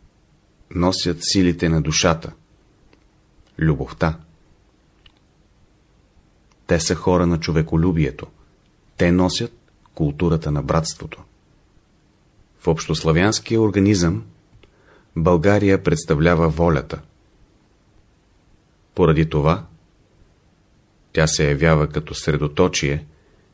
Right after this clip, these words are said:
дето тези две сили, умът и любовта, трябва да се уравновесят. Бог иска славяните да изпълнят една мисия.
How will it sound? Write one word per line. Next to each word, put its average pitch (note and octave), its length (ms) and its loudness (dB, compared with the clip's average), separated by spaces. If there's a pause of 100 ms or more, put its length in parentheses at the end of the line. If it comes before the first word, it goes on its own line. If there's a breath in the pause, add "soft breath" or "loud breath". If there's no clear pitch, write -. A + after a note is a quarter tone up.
(400 soft breath)
дето F2 360 0
тези E2 300 2
две F2 200 4
сили, D2 460 -2 (260)
умът E2+ 340 0
и E2 60 0
любовта, C#2+ 540 -4 (800)
трябва D2 380 0
да D2 140 -4
се - 160 -2
уравновесят. D2 920 -2 (3000 loud breath)
Бог F2+ 320 0
иска A2 260 -4
славяните E2+ 560 2
да C#2+ 100 0
изпълнят D#2+ 500 2
една C#2+ 260 0
мисия. C#2 420 -6